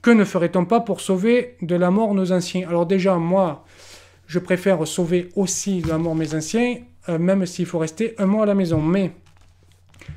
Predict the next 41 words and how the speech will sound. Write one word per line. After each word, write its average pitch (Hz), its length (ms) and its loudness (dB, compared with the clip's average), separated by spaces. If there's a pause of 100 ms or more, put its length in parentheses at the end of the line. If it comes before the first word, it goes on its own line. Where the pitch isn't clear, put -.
(160)
je - 160 -12
voudrais 175 260 -2
regarder 214 480 -4
un 208 120 -2
petit 196 180 -6
peu 202 260 0
plus 208 460 -4
les 180 80 -2
chiffres 196 340 -6
qui 175 160 -6
nous 175 100 0
disent 185 220 -2
ici. 160 140 -10
J'ai 156 100 -6
fait 208 160 -2
quelques 190 240 -6
petites 180 360 -4
recherches. - 520 -10 (460)
Le 156 160 -4
chiffre 196 420 -2
est 156 140 0
exact 180 360 2
ou 156 120 -2
à 147 80 -6
peu 165 80 -2
près, 190 240 -2
parce 196 220 -6
qu'en 156 200 -4
réalité, 156 400 -2
le 180 100 0
déficit 160 400 -6
deux 165 80 -4
mille 160 200 -2
vingt 185 100 0
sera 175 240 -4
de 165 80 -4
quarante-quatre 165 600 -4
point 175 180 -2
quatre 185 320 -6
milliards 170 680 -2
d'euros. 151 500 -4